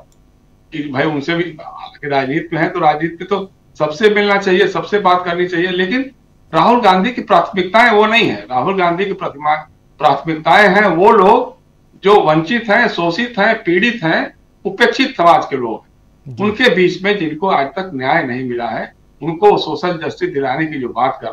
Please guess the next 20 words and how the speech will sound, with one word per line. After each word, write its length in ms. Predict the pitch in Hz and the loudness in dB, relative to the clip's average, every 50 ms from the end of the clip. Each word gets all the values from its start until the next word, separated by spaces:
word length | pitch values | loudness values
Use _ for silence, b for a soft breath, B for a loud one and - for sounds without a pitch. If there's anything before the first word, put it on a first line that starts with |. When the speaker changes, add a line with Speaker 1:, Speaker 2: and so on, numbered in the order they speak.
| 110 | -10
Speaker 1:
रहे 140 | 104 104 123 | -10 -12 -12
हैं, 200 | - - - - _ _ _ _ _ _ _ _ | -14 -14 -18 -20 _ _ _ _ _ _ _ _
तो 60 | - | -10
जाहिर 300 | 160 156 156 156 214 240 | -4 0 2 4 4 4
सी 120 | 240 - 240 | 2 -2 0
बात 280 | 208 202 196 196 196 | 2 4 4 4 4
है 120 | 220 233 226 | 2 0 0
कि 120 | - 214 | 0 -2
अगर 260 | 175 170 185 190 185 | 0 0 2 2 2
ये 60 | 170 160 | 0 2
बातें 360 | 156 151 143 - 165 160 156 | 0 0 0 0 -4 -4 -4
करेंगे 420 | - 135 139 165 170 160 160 180 | -4 -4 -2 -2 -2 -2 -4 -4
तो 140 | 185 - 143 | -4 -6 -6
न 160 | 135 139 139 | -6 -6 -8
सिर्फ 260 | 135 - 202 196 190 - _ _ _ _ _ _ | -6 -6 -6 -8 -8 -12 _ _ _ _ _ _
इंडिया 420 | 139 135 131 135 160 180 165 135 120 | -4 -4 -2 0 4 4 4 4 4
अलायंस 380 | 123 127 143 170 180 170 175 175 | 0 0 0 0 -2 -2 -4 -4
में, 220 | 175 208 254 269 - _ _ _ _ _ _ _ - | -4 -4 -4 -4 -8 _ _ _ _ _ _ _ -2
बल्कि 320 | - 208 240 254 - 214 202 | 0 0 0 0 -4 -4 2
जो 400 | 196 214 226 226 220 - - | 4 4 4 4 0 -6 -16